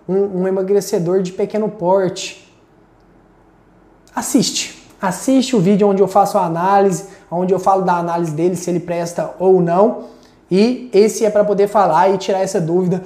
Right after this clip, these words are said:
sobre o site, porque volta e meia eu recebo uma dúvida em relação a, a perguntando, "Ah, eu posso comprar no Mercado Livre? Ah, eu posso comprar nas Casas Bahia?" Não, não compra nesses sites, tipo assim, que não é seguro, certo?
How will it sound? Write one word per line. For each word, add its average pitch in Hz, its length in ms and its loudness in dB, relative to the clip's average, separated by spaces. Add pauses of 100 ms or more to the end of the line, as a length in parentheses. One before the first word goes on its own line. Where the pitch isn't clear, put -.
(180)
sobre 175 280 -2
o 202 80 0
site, 180 420 -2
porque 185 240 0
volta 196 300 2
e 196 40 2
meia 180 380 2 (200)
eu 180 100 -4
recebo 180 420 0
uma 185 120 -2
dúvida 160 540 -4 (160)
em 175 100 -4
relação 170 680 -4 (280)
a, 175 360 2
a 170 40 4
perguntando, 175 640 0 (180)
"Ah, 311 220 6
eu 294 180 2
posso 320 360 0
comprar 277 340 -2
no 254 100 -4
Mercado 247 400 -2
Livre? 254 680 0 (160)
Ah, 302 240 4
eu 285 160 -2
posso 311 320 -4
comprar 262 340 -6
nas 247 200 -6
Casas 226 200 -4
Bahia?" 240 220 -2
Não, 214 380 0
não 226 220 0
compra 247 400 0
nesses 240 260 -4
sites, 226 640 -2 (280)
tipo 196 160 -6
assim, 208 460 -2
que - 200 -6
não 214 140 4
é 214 80 2
seguro, 175 640 0
certo? 170 340 -8